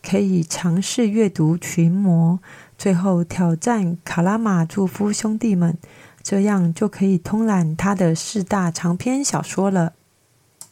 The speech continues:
另外，也可以先了解一下故事情节。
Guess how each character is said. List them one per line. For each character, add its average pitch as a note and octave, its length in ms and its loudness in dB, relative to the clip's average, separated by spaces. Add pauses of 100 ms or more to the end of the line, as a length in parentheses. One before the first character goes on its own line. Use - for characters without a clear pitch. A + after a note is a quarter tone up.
(140)
另 C#4 180 2
外， C#4+ 220 0
也 F#3+ 240 2
可 A#3 160 -2
以 A#3+ 120 2
先 A#3+ 240 -2
了 G#3 220 0
解 G3 240 0
一 F3 60 2
下 F#3+ 360 0
故 G#3 200 -2
事 G3 240 -2
情 F#3 280 -2
节。 F3+ 460 2